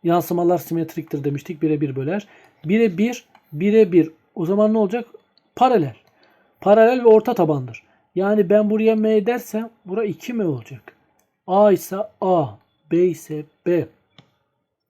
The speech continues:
Kelebek benzerliği var mı? Var. Bire iki. Yani buraya x dersek bura iki x oluyor. Y ise iki Y oluyor.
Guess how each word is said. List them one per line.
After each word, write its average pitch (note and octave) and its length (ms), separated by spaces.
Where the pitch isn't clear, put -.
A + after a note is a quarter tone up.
Kelebek G#3 400
benzerliği G#3+ 400
var A#3+ 120
mı? B3 140
Var. G#3+ 220
Bire A3 240
iki. F3 340
Yani G3 320
buraya G#3+ 440
x G#3+ 360
dersek G3 500
bura F3+ 360
iki A3+ 280
x F#3 260
oluyor. D3 360
Y G3+ 280
ise G#3 420
iki A3 600
Y A3 400
oluyor. E3 380